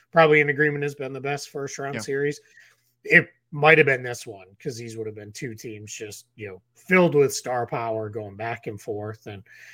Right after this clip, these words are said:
Speaker 1: yeah, it's just a bummer that, that we didn't get it, right? And we're, we, we're, we're not gonna. And I, you know, it's funny, I made a promise to myself, and then I repeated this on a couple radio spots,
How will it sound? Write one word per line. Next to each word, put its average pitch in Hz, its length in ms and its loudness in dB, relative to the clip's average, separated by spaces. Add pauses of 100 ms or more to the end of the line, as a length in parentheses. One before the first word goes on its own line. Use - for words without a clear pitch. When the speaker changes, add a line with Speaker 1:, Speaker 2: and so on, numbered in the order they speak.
(600)
Speaker 1:
yeah, 196 160 12
it's - 100 2
just 175 200 0
a - 20 0
bummer 151 460 8
that, 147 160 8
that 135 160 4
we 139 100 4
didn't 143 200 2
get 156 180 8
it, 110 60 -2
right? 113 200 -4
And 123 100 -6
we're, 117 320 -6
we, 117 220 -8
we're, 113 240 -6
we're 107 180 -10
not 120 220 -8
gonna. 135 240 2
And 147 160 4
I, 123 220 -4 (200)
you 123 100 -4
know, 117 80 -4
it's 117 140 -8
funny, 135 320 0
I 120 80 -2
made 139 220 6
a 151 40 6
promise 151 480 2
to 139 120 -8
myself, 127 600 -4
and 113 100 -10
then 113 140 -14
I 107 60 -12
repeated 117 520 -10
this 117 220 -6
on 110 140 -14
a 104 60 -18
couple 110 300 -10
radio 113 380 -6
spots, 104 560 -14